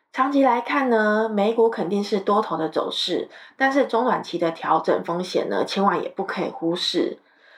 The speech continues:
所以七二华尔街在前两天，苹果股价一直在一百三十五左右游移的时候呢，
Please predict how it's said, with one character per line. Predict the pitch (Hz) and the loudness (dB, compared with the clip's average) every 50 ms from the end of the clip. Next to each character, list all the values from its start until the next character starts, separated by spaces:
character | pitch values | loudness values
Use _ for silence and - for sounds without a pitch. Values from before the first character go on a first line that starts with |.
| _ _ | _ _
所 | - - 311 339 | 0 2 4 4
以 | 320 - | 4 2
七 | - - 269 269 | 0 2 2 4
二 | 254 233 | 4 4
华 | 233 233 208 202 | 2 2 2 2
尔 | 175 160 | 2 2
街 | - - 175 180 180 | 0 0 2 2 2
在 | 180 196 180 | 2 0 0
前 | 175 - - 165 170 | -2 -4 -4 -2 0
两 | 175 156 - - | 0 0 -2 -4
天， | - - 180 170 165 175 180 | -4 -2 0 0 0 0 -2
苹 | 180 - 180 165 180 | -4 -6 -4 -4 2
果 | 180 180 180 180 | 2 4 2 4
股 | - 131 | 2 -2
价 | - - 175 160 160 | 0 0 0 0 0
一 | - | 0
直 | - 156 143 | 0 0 2
在 | - 190 156 151 | 2 0 0 0
一 | - 202 196 | 0 -2 -4
百 | - - - | -2 -4 -4
三 | - - 160 170 | -2 -2 -2 -2
十 | 170 - 160 | -2 -2 -4
五 | 156 156 160 | -4 -4 -4
左 | - - 160 101 98 139 | -4 0 2 2 4 4
右 | 185 175 165 | 4 2 2
游 | 156 147 143 160 | 2 2 2 2
移 | 160 151 | 0 0
的 | 156 160 | -2 -2
时 | 156 - - 170 | -2 -2 -4 -4
候 | 175 202 190 180 | -2 0 0 0
呢， | 170 165 165 160 160 165 180 | 2 0 0 0 0 -2 -4